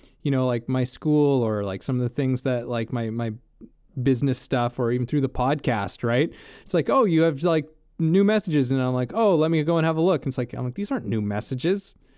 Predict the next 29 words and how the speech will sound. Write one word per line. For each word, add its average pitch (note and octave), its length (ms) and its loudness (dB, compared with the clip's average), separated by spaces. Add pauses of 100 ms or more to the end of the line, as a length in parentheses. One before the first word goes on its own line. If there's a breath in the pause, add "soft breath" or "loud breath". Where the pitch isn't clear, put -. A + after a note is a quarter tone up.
(220 soft breath)
These E3+ 160 2
are G#3+ 100 4
old B3 260 4
messages. C3 460 0
And B2+ 80 2
I've C#3 140 -2
resp-, D3+ 400 -4
and D3+ 160 -2
we've F3 180 0
responded G#3+ 580 0
to C3+ 80 0
these B2+ 240 -4
<laughs> E3 80 0
messages." D3+ 720 -2
Like, D3 380 -2 (840 loud breath)
uh, C#3+ 260 2 (400 loud breath)
that's D3+ 200 0
just D#3 160 -4
my C#3+ 100 0
little, C3 380 2 (920 soft breath)
my C3+ 120 -2
little A#2+ 240 0
side G#2+ 400 -4
rant G#2+ 340 -2
for A#2 140 -2
this G#2+ 260 -4
one, A2 160 0
I G2+ 100 -2
guess. G2+ 500 -4